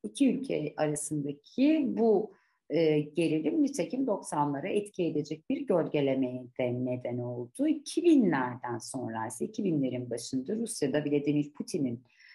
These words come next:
iktidara gelmesi, Türkiye'de A K P iktidarının içbaşı yapmasıyla birlikte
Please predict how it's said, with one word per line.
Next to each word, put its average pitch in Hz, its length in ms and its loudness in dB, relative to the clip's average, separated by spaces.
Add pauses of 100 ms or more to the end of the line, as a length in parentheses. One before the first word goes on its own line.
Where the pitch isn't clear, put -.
(140)
iktidara 113 600 0
gelmesi, 113 560 -6
Türkiye'de - 380 -2
A 123 200 0
K 131 160 -6
P 247 80 -2
iktidarının 123 640 0
içbaşı - 440 -8
yapmasıyla 147 720 -2
birlikte - 580 -4